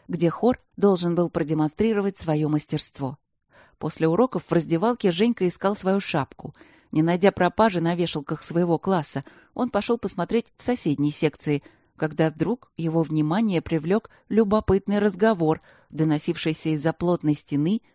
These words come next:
висящих пальто. Услышав свою фамилию, Женька навострил уши. Судя по голосу, говорила Майка. «Надо же, Москвичев с Петуховым ходят на хор!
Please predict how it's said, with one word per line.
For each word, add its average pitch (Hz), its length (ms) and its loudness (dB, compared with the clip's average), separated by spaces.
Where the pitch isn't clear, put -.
висящих 143 540 -4
пальто. 143 480 -4
Услышав 160 420 -4
свою 160 280 0
фамилию, 226 560 2
Женька 175 420 -2
навострил 165 680 -2
уши. - 440 -6
Судя 156 300 -4
по 151 160 0
голосу, 196 440 2
говорила 165 460 2
Майка. 151 500 -4
«Надо 196 460 2
же, 214 160 -2
Москвичев 214 580 2
с - 80 -8
Петуховым 214 640 4
ходят 220 400 4
на 226 140 4
хор! 202 380 2